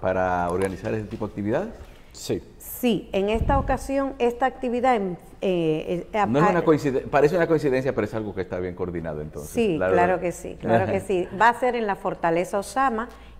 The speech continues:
Speaker 3: es gratuito,
Speaker 1: Ajá.
Speaker 3: por lo que invitamos a todos, eh, a que vayan a disfrutar.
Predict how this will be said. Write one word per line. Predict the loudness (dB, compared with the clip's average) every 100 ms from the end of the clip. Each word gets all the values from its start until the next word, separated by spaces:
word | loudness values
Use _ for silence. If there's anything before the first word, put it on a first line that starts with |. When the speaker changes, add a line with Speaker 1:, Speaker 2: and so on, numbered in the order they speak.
| 2
Speaker 3:
es | 2 2
gratuito, | 0 2 2 2 2 2 -2 -6 -6 -12
Speaker 1:
Ajá. | -12 -6 0
Speaker 3:
por | 2
lo | 2 2
que | 0
invitamos | -2 -2 -2 -2 -2 -8 -10
a | -8 -6 -4
todos, | -2 -2 -2 -6 -8 -18 -10
eh, | -4 -2 -2 -2
a | -4
que | -6 -4
vayan | -4 -2 -2
a | -2
disfrutar. | -4 -8 -8 -6 0 2 2 0